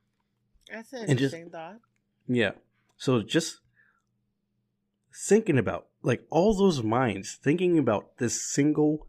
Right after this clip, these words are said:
Speaker 2: thing, all that mental power, that could create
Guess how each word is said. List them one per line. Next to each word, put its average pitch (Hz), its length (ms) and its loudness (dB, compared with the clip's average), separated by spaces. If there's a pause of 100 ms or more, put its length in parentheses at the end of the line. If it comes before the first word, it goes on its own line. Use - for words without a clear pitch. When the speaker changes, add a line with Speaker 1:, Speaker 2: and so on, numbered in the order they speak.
(120)
Speaker 2:
thing, - 500 -4 (520)
all 143 280 2
that 147 200 2
mental 113 460 -2
power, 90 580 -4 (1160)
that 117 300 0
could 156 180 2
create 151 520 2